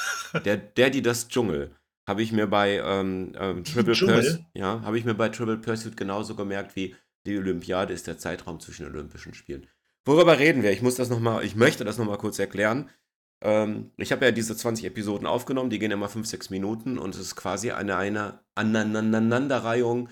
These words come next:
Speaker 2: von Gedanken, von Gedankenfetzen, von ge-, eventuell ganz, ganz, ganz kurzen Geschichten, von Provokationen, von Klugscheißereien und von Beobachtungen,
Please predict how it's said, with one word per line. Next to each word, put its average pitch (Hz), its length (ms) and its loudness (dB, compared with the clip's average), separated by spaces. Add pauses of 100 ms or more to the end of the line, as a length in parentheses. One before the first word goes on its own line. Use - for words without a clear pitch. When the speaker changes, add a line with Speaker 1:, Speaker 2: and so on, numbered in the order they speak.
(440)
Speaker 2:
von 101 240 0
Gedanken, 113 520 -2
von 101 200 -6
Gedankenfetzen, 107 680 -4
von 104 220 -4
ge-, 90 100 -6
eventuell 113 440 -2
ganz, 123 320 2
ganz, 127 220 -4
ganz 117 220 -8
kurzen 113 320 -6
Geschichten, 104 580 -8
von 90 360 -8 (220)
Provokationen, 101 680 -4
von 92 200 -6
Klugscheißereien 90 800 -8
und 85 160 -10
von 85 200 -8
Beobachtungen, 87 760 -6